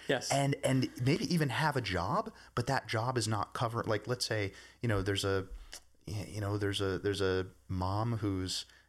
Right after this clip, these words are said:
Speaker 2: whose, uh, husband has, has passed away, and right now she's single and she's got a number of kids and she works, but she doesn't make enough to pay the bills.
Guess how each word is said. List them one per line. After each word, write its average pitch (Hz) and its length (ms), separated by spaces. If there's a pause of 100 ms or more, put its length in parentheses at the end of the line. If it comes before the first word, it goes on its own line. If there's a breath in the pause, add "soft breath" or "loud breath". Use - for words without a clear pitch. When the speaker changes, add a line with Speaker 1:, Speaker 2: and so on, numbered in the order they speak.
(120)
Speaker 2:
whose, 101 440
uh, 85 280
husband 110 440
has, 98 260 (380 soft breath)
has 90 80
passed - 300
away, 92 320
and 101 100
right 85 160
now 87 160
she's - 240
single 139 360
and 110 80
she's - 180
got 82 120
a 82 40
number 87 280
of - 120
kids 143 320
and 82 80
she - 160
works, 143 440
but - 140
she - 80
doesn't 107 240
make 107 240
enough 107 320
to 107 80
pay 90 220
the - 80
bills. - 540